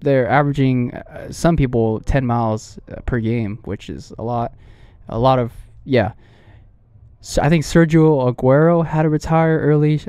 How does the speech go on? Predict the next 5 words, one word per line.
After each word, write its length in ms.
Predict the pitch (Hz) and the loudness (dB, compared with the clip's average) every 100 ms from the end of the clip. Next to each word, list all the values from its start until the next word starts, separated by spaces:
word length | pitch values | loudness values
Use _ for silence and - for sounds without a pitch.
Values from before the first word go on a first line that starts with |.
| 147 - | -12 -4
uh, 260 | 113 110 87 - - | -2 -2 -4 -10 -8
famous 680 | - 156 151 147 - - - - | 0 2 2 -2 -6 -16 -16 0
Argentinian 880 | 120 127 123 - 131 127 123 120 120 - - - - - - | 2 2 0 0 0 2 0 -2 -6 -14 -20 -20 -20 -20 -14
soccer 340 | - 120 - | -6 -6 -6
player. 440 | - 117 113 113 | -4 -4 -2 -6